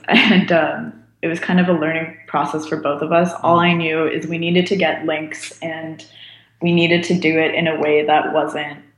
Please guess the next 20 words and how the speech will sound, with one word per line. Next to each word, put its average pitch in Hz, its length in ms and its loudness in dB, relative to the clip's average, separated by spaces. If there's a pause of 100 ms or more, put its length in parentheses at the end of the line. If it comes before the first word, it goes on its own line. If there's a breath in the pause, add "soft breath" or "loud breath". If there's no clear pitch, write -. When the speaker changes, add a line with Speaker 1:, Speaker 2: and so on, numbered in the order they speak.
(280)
Speaker 1:
I 165 100 -2
guess, 151 220 -4
following 165 420 2
the 160 80 -4
rules 156 240 2
of 151 160 -6
black 139 260 0
hat - 280 -4
S - 180 -8
E 147 120 -8
O. 151 100 -2
We 160 100 -4
needed 156 260 -4
to 170 100 -8 (500)
do 151 200 0
it 147 200 -2
properly 170 560 2
using 151 260 0
content. 175 560 -2 (580 loud breath)
So 156 720 2